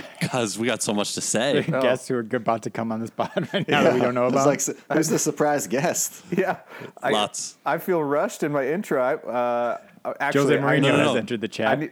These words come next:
Speaker 3: I need to get this, we need to get this mov-, moving 'cause I got the, uh, Spurs game, um, recorded, so I'm ready to wa-, I, and, but I did, I did just see the goal, so,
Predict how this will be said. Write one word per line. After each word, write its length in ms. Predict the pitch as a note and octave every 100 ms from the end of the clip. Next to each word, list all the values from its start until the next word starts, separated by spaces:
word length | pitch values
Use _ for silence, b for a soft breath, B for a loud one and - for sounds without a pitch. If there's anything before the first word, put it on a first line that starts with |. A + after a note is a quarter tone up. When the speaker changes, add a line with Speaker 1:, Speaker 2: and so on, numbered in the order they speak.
| -
Speaker 3:
I 200 | E3 F#3 D3+
need 100 | D3+
to 60 |
get 180 | D3 C#3+
this, 280 | C#3+ B2 - -
we 120 | D3
need 140 | D#3+
to 60 | C#3+
get 160 | C#3+ B2+
this 140 | B2
mov-, 360 | A#2+ B2+ C3 A#2+
moving 360 | C3 B2+ A2+ G#2+
'cause 180 | A#2 G#2+
I 100 | A2
got 240 | A2 G#2+
the, 300 | A2+ G#2+ G2+ - -
uh, 160 | A2 G#2+
Spurs 420 | - B2 A#2 A2
game, 360 | A2 G#2 G2+ - -
um, 720 | G#2 G2+ G2+ G2+ G2 F#2+ F#2+
recorded, 560 | G#2 G#2 - A2 G2+ F#2+
so 340 | - G2+ F#2+ -
I'm 340 | G2 F#2+ G2
ready 180 | G2 G2
to 80 | G2
wa-, 120 | F#2+
I, 140 | - A2 -
and, 160 | A#2+ -
but 100 | B2
I 80 | A#2+
did, 280 | G#2 A#2+ A#2 - _ _ _
I 100 | - G#2+
did 220 | A2+ G2+
just 220 | A2 -
see 120 | A2
the 120 | G2 F#2+
goal, 260 | F#2+ F#2
so, 320 | - G#2 F#2+